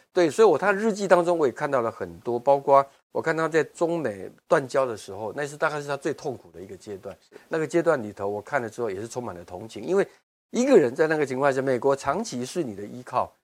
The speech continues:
Speaker 1: 结果断交了。
Speaker 2: 对。
Speaker 1: 然后呢，断交的同时哈，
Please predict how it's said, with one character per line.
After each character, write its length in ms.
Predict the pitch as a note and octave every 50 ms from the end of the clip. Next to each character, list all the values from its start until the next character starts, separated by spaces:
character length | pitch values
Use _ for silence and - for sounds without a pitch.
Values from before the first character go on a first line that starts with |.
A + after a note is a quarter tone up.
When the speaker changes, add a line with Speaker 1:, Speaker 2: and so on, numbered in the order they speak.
| _ _
Speaker 1:
结 80 | - E3
果 140 | D3+ B2+ G3+
断 200 | F3+ D3 B2+ A2
交 240 | - A#2+ A2+ G2+ G#2
了。 100 | G#2+ G2+
Speaker 2:
对。 60 | G#2
Speaker 1:
然 120 | B2+ D#3 F#3+
后 140 | B3+ C4
呢， 100 | A#3+ G#3 F3 - _ _ _ _ _ -
断 200 | A#3+ A3+ G3 F#3+
交 200 | F#3 G3+ G3+ F#3+
的 120 | E3+ E3
同 380 | D#3 - - C#3+ C3+ D3 F#3+ G3+
时 340 | F#3+ - - F2+ F#2 G2+
哈， 240 | G#2+ A2+ A#2 A2 F#2